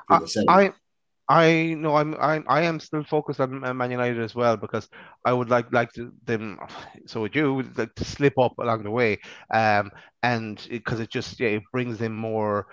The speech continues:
Speaker 1: it, like, even, even, and yeah, Mitro, I was gonna get to that, 'cause if Mitro scoring today is, is good, 'cause, uh, Man United play them in the last game of the season, and someone said before that he could, he could, uh, yeah, offer a revenge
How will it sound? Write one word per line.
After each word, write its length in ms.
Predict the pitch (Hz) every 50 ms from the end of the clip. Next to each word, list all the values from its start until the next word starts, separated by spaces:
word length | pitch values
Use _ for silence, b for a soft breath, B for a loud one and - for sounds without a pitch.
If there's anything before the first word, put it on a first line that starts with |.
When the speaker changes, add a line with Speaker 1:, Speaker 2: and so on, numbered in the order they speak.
| B B B B B
Speaker 1:
it, 180 | - 123 110 -
like, 220 | 117 104 - - _ _
even, 260 | 123 120 117 113 - _
even, 480 | 123 120 117 113 117 113 110 110 107 -
and 260 | 110 113 117 117 123
yeah, 200 | 139 143 127 123
Mitro, 480 | 110 123 135 147 - - 139 123 120
I 260 | 120 123 117 120 117 120
was 100 | 120 117
gonna 200 | - 131 123 110
get 180 | 123 147 -
to 60 | -
that, 260 | 110 110 110 117 110 -
'cause 160 | - 110 117
if 300 | 127 - - - - - - - -
Mitro 400 | 123 131 135 - 131 123 120 113 104
scoring 300 | - - 127 127 123 110
today 220 | 110 120 113 107
is, 100 | 104 101
is 200 | - 113 113 101
good, 280 | _ - 127 123 107 -
'cause, 140 | 107 98 B B B B _ -
uh, 240 | 110 104 104 107 110
Man 120 | 113 113
United 260 | 110 113 117 117 113 -
play 160 | - 117 113
them 240 | 107 113 110 110 110
in 80 | 104
the 60 | 104
last 240 | 107 107 104 104 - -
game 120 | 110 104
of 40 | 98
the 60 | 95
season, 340 | - - 127 127 120 107 90 - B B B B B B -
and 320 | 104 107 104 101 98 101
someone 240 | - - 113 113 107
said 140 | - 113 101
before 240 | 101 - 107 107 101
that 100 | 98 92
he 100 | 104 101
could, 140 | - 104 -
he 120 | 104 104
could, 260 | - _ 101 98 -
uh, 120 | 98 92 95
yeah, 200 | 98 98 92 - - _ _
offer 380 | - 101 101 - - 104 101 92
a 100 | 90 104
revenge 560 | 107 110 110 107 113 110 107 104 101 101 -